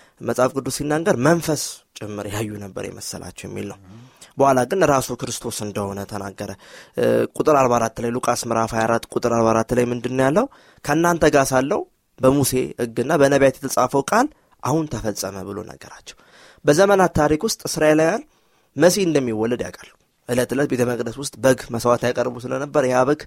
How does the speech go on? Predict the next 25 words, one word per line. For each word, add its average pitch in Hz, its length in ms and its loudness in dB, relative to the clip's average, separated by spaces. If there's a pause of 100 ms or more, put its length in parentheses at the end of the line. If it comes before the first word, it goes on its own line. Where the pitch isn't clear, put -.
(640)
ኃጢአትን 139 320 0
የሚያስወግዱ 139 480 -2
የእግዚአብሔር 131 480 2
በግ 135 180 6
ብሎ 120 260 -2
መጥምቁ 120 320 -8
ዮሐንስ 117 340 -4
እንደተናገረው፣ 131 640 -2 (680)
ም-፣ 120 300 -8 (200)
መሲህ 180 300 4
መጥቶ 160 340 2
እንደሚያድን 147 640 4 (100)
አንድ 127 260 -4
ነገር 110 220 -4
አስተውሎ 101 440 -4
ነበር። - 280 -16 (720)
በኋላ 190 340 6
ግን 202 160 4
እነሱ 180 340 4 (680)
የገመቱት 151 580 2
መሲህና 139 420 0 (340)
የመጣው 135 400 0
መሲህ 131 240 -4
ግን 185 120 -12
ተለያየባቸው። 98 760 -8